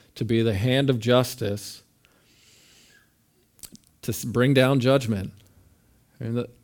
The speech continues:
the, the sword is literally pointed at their city.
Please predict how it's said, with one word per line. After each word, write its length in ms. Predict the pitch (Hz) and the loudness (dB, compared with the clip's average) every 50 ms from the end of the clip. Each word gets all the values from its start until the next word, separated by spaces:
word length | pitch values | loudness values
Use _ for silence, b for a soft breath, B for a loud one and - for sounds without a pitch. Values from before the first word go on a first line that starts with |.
| _ - _ | _ -10 _
the, 100 | - 117 | -4 -4
the 200 | - - 135 127 | -2 0 0 0
sword 340 | - - 156 151 156 156 143 | 2 4 6 8 8 8 8
is 160 | 135 123 127 | 6 6 6
literally 380 | 143 151 156 151 151 147 139 135 | 6 6 8 8 10 10 8 8
pointed 420 | 139 - 147 143 143 135 123 113 | 6 4 2 4 4 4 4 4
at 160 | 117 117 113 | 4 2 2
their 140 | - 117 110 | 0 -2 -2
city. 500 | - - - 127 120 110 104 95 90 | -2 -4 -2 -2 0 0 0 -2 -4